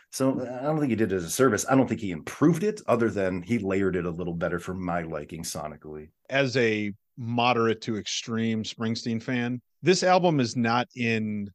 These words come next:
Speaker 2: my top two or three favorites. Like, I will always say the pantheon of what Springsteen has done is the Born to Run album and Darkness on the Edge of Town. Those are the two best I think he's ever done.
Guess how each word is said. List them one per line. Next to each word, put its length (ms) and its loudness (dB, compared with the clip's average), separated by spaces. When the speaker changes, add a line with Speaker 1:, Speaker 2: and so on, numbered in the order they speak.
Speaker 2:
my 240 2
top 360 0
two 160 -4
or 100 4
three 200 -2
favorites. 600 -12
Like, 200 0
I 100 6
will 140 8
always 240 6
say 140 2
the 100 2
pantheon 580 0
of 100 0
what 200 -2
Springsteen 500 -2
has 160 -2
done 260 2
is 360 -6
the 60 -8
Born 260 0
to 80 4
Run 220 2
album 520 -2
and 120 -10
Darkness 400 -4
on 120 -4
the 80 -6
Edge 160 -8
of 40 -18
Town. 200 -16
Those 120 0
are 60 4
the 60 2
two 180 4
best 540 0
I 140 0
think 200 -2
he's 160 -6
ever 200 -4
done. 240 -14